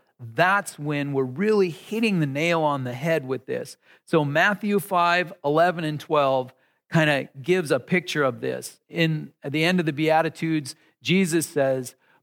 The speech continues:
"Blessed are you when people insult you, persecute you, and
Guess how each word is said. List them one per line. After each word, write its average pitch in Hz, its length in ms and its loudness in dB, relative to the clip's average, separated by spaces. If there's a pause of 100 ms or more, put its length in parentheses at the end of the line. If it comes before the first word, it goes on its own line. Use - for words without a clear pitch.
"Blessed 196 400 2
are 202 180 2
you 160 380 0
when 151 220 -4
people 160 340 -4
insult 190 500 -2
you, 202 280 -4
persecute 185 680 -2
you, 180 280 -2
and 156 220 0